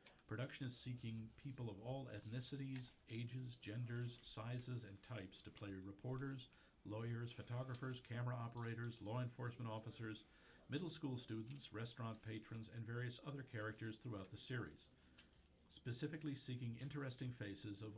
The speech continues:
all ethnicities. Seeking sag and non-union talent. All extra work is paid. Local hire only, no travel or housing provided. To apply, email boston extras at kendall cooper casting dot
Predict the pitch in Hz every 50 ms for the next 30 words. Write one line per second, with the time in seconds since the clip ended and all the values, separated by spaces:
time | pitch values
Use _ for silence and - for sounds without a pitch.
0 | - - 107 104 104 104 104 101 - 117 120 117 - 101 82 76 - - - -
1 | - - - - - - - - - - - - - - - - - - 127 127
2 | 123 123 110 104 - - - 127 131 139 139 139 135 117 101 110 131 135 139 131
3 | 123 123 120 117 113 110 110 110 107 107 107 104 - 113 107 98 - - - -
4 | - - - - - - 104 110 123 131 120 120 - - 147 131 117 107 101 101
5 | 104 - - 123 - - - - 113 98 80 76 - - - - - - - -
6 | - - - 104 110 117 - 143 127 113 139 151 151 151 143 120 113 104 104 107
7 | 113 107 - 92 101 120 127 123 - 131 123 120 117 120 117 113 107 110 107 110
8 | 107 117 107 107 - 117 101 101 95 87 78 80 - - - - - - - -
9 | - - - - - - 117 113 104 - - 135 147 151 127 110 110 113 123 123
10 | 131 135 127 127 123 120 117 113 110 - - - - 104 110 117 131 139 - -
11 | - 147 139 143 - - 127 127 123 - - - 87 82 87 110 - - - -
12 | - - - - 107 104 101 104 - - - - - - - 117 - 139 147 147
13 | 147 151 - - - 139 131 123 - 131 127 123 - - 123 120 113 107 - -
14 | - 98 98 98 90 101 98 98 98